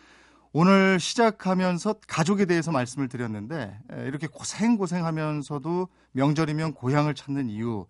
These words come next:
단 하나, 가족이 그곳에 있기 때문이죠. 에, 눈물나게 애틋하기도 하지만 때로는 내다버리고 싶기도 한 존재, 그게 가족이 아닐까 싶습니다.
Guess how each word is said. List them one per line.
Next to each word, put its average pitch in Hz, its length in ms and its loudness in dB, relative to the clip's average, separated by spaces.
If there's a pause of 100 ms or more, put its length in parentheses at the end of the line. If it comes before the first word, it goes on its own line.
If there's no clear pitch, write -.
(260)
단 165 200 0
하나, 139 340 4 (340)
가족이 151 800 -2 (280)
그곳에 135 380 -4
있기 120 160 -8
때문이죠. 123 580 -6 (420)
에, 110 80 -10
눈물나게 151 920 4
애틋하기도 139 640 -4
하지만 107 580 -2 (100)
때로는 147 640 0 (320)
내다버리고 156 680 2
싶기도 135 340 -8
한 147 200 2
존재, 117 440 -4
그게 143 220 -6 (440)
가족이 127 460 0
아닐까 120 760 4
싶습니다. 101 580 -8